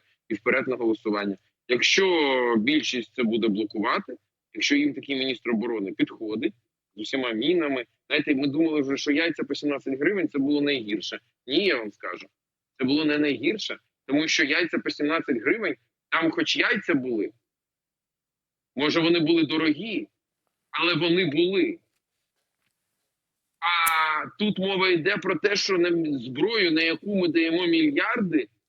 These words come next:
її нема. Нема.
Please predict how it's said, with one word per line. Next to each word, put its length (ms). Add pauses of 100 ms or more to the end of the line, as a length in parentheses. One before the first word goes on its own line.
її 300
нема. 480 (1200)
Нема. 560